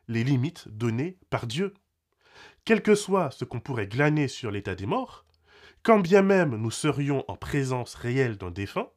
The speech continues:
la parole de Dieu est et reste claire sur une limite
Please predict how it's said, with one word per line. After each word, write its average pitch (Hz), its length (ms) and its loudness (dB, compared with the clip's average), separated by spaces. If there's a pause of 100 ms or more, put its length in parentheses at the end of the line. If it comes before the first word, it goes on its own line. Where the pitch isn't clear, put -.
(720)
la 110 200 2
parole 147 460 4
de 104 140 -4
Dieu 113 380 -6 (100)
est 143 240 -6 (160)
et 113 140 -2
reste - 400 -8
claire - 500 -4
sur 110 260 -8
une 117 120 -2
limite 151 400 -4